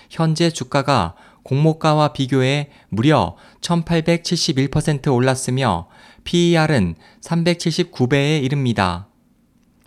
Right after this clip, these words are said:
이에 대해 크레디트 스위스의 빈센트 첸 애널리스트는 현재 중국 아이티주는 닷컴 버블기에 미국 주식과 닮아 있다고 지적하고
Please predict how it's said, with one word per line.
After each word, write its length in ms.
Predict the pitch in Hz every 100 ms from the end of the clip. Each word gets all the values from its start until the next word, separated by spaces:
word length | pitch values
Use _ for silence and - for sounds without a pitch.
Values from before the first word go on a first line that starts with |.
| _
이에 200 | 131 165
대해 420 | 165 170 147 87 - - _
크레디트 540 | - 175 170 165 185
스위스의 720 | 175 180 165 - 151 120 87 - - -
빈센트 500 | 139 156 170 160 170
첸 340 | - 175 165 -
애널리스트는 920 | 123 151 151 127 - 147 123 87 95 _ _ _ _ _ _ -
현재 340 | 180 175 185
중국 420 | 175 143 147 156
아이티주는 800 | - 123 - 160 143 156 120 85 - _ -
닷컴 460 | 123 135 170 170
버블기에 720 | 143 127 143 131 139 143 147 - _ -
미국 420 | 113 135 170 -
주식과 480 | 131 - - 156 151
닮아 360 | 123 107 143
있다고 360 | 147 - 139 156
지적하고 800 | - 143 127 127 110 90 82